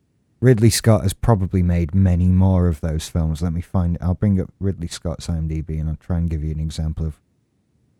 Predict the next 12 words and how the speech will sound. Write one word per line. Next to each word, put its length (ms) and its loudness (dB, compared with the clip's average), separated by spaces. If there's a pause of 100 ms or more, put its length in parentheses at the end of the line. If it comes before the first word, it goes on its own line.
what 180 0
I'm 140 2
talking 400 0
about, 360 -2
'cause 160 -6
I 60 2
don't 300 2
mean 140 2
things 340 -2
like 240 -2
Alien. 400 -2 (800)
Um, 500 2